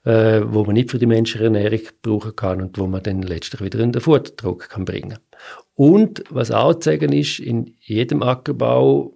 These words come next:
ähm, ja, setzt man auf eine gewisse Fruchtfolge, also verschiedene Früchte, die hintereinander folgen und in, in der Fruchtfolge drin, äh, ist es eigentlich fast zwingend, dass man auch eine gewisse Pause hat mit Kunstwiesen anbauen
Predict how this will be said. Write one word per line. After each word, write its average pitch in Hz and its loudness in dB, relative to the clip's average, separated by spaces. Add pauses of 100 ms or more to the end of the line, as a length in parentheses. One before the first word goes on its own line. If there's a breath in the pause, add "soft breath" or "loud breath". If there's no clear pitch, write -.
(140)
ähm, 60 -6 (380)
ja, 117 0 (480 loud breath)
setzt - 0
man 117 2
auf 117 2
eine 110 -4
gewisse 120 -2
Fruchtfolge, 151 2
also 107 2
verschiedene 139 0
Früchte, 139 0
die 135 2
hintereinander 127 2
folgen 120 -2
und 107 -8
in, 110 -8
in 110 -8
der 101 -8
Fruchtfolge 113 -6
drin, 120 -2 (480 loud breath)
äh, 110 -2
ist 120 -8
es - -10
eigentlich 113 -6
fast - -10
zwingend, 131 4
dass 110 -2
man 117 2
auch 107 0 (400)
eine 101 -4
gewisse 113 -8
Pause 139 0
hat 107 0
mit 120 -8
Kunstwiesen 127 -4
anbauen 110 -2